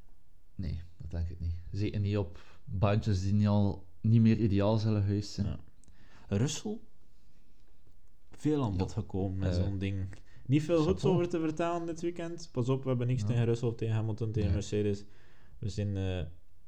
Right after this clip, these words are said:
Speaker 2: neutraal is een groot woord.
Speaker 1: <laughs>
Speaker 2: Maar ik vind, als je het uithangt, hang je het uit.
Speaker 1: Ja.
Speaker 2: En Russell
Speaker 1: Ja.
Speaker 2: durft het nogal een keer uithangen. Het is raar dat hij dan nog niet een of andere rare boodschap tegen Sainz heeft gedaan of zo. Want dat zou hij nog durven,
Speaker 1: <laughs>
Speaker 2: hè.
Speaker 1: Ja, ja.
Speaker 2: Waar
Speaker 1: Ja.
Speaker 2: ben je mee bezig?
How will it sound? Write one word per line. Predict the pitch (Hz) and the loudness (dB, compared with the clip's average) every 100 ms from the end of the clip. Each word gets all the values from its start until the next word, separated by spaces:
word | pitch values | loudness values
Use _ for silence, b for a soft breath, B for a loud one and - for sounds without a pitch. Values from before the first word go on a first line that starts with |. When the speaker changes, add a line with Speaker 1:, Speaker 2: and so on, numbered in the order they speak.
| - - - - | -12 -12 -14 -10
Speaker 2:
neutraal | 98 107 87 131 123 120 117 113 | -2 -2 2 6 8 10 10 8
is | 110 | 6
een | 110 | 6
groot | 113 117 - | 6 4 4
woord. | 123 117 113 - - B B B | 4 4 2 -4 -12 B B B
Speaker 1:
<laughs> | - - - 214 - 208 - - - 120 | 12 12 12 12 12 10 8 2 0 4
Speaker 2:
Maar | |
ik | 131 | 4
vind, | 151 143 | 6 6
als | 143 | 8
je | 139 | 8
het | 131 | 8
uithangt, | 165 185 190 165 156 156 - - - | 8 8 8 2 0 -4 -10 -12 -10
hang | - 107 131 | 0 4 6
je | 113 | 6
het | 120 | 6
uit. | 113 104 - - | 6 4 -2 -2
Speaker 1:
Ja. | 90 85 - | 0 0 -2
Speaker 2:
En | 131 120 | 4 6
Russell | 175 175 | 6 6
Speaker 1:
Ja. | 170 | 4
Speaker 2:
durft | 127 156 151 | 6 6 6
het | 151 | 2
nogal | 143 131 | 4 4
een | 117 | 4
keer | 113 | 4
uithangen. | 143 160 101 92 | 4 2 0 -2
Het | - | 2
is | 120 | 4
raar | 113 135 160 | 6 6 6
dat | 143 | 2
hij | 131 | 0
dan | 131 123 | 2 4
nog | 117 | 4
niet | 120 117 | 4 2
een | |
of | 107 | 2
andere | 113 110 107 | 2 4 4
rare | 110 107 95 | 4 4 4
boodschap | 131 160 - - | 2 2 0 0
tegen | 151 131 113 | 4 4 4
Sainz | - 156 135 95 | 4 4 4 0
heeft | 85 | -4
gedaan | 85 87 95 95 | -2 -2 -2 -4
of | |
zo. | 85 | -4
Want | 104 | 0
dat | 123 | 6
zou | 190 | 6
hij | 185 123 | 8 10
nog | 127 | 10
durven, | 180 170 123 | 10 6 6
Speaker 1:
<laughs> | |
Speaker 2:
hè. | 117 | 6
Speaker 1:
Ja, | 160 | 6
ja. | 165 208 B - | 4 0 B 4
Speaker 2:
Waar | 147 | 8
Speaker 1:
Ja. | |
Speaker 2:
ben | 151 156 | 8 8
je | |
mee | 147 139 | 8 6
bezig? | 180 147 104 87 | 6 4 4 0